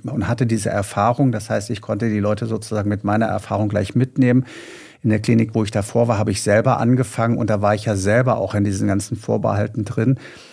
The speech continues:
Und es hat, war wesentlich schwieriger, das wirklich auch zu aller Zufriedenheit, sage ich mal, zu implementieren. Jetzt war es irgendwie ganz einfach, weil ich die Erfahrung hatte und weil die Leute da einfach mit mir da mitgegangen sind, ne? Und das war eine sehr, sehr tolle Erfahrung, muss man sagen.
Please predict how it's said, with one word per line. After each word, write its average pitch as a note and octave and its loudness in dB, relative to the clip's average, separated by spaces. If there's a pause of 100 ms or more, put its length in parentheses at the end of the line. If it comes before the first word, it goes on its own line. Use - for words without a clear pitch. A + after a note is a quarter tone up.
(160)
Und A2+ 2
es A2+ 2
hat, G#2+ -2
war G2+ 0
wesentlich A2 0
schwieriger, C3 2
das G2 -2
wirklich G#2 -6
auch - -12
zu - -6
aller G#2+ 0
Zufriedenheit, G#2 -4
sage G#2+ -2
ich G2+ -6
mal, G#2 -2
zu - -6
implementieren. G2 -2
Jetzt E2+ -4
war A2 -2
es G#2+ -6
irgendwie G#2+ -2 (680)
ganz A2+ 0
einfach, A#2 0
weil A2 2
ich G#2 -6
die C#3+ 2
Erfahrung B2 2
hatte B2+ 0
und A#2 2
weil A#2 4
die A2+ 2
Leute A2 2
da A2 0
einfach A2+ -4
mit - 0
mir C3 2
da B2 0
mitgegangen G2+ -2
sind, F#2+ -12 (140)
ne? G2+ -4
Und A#2 -2
das G#2 -4
war G#2+ 0
eine G#2+ -2
sehr, G#2+ 2
sehr B2+ 2
tolle A#2+ -2
Erfahrung, A2 -4
muss G2 -16
man G2 -10
sagen. F#2+ -14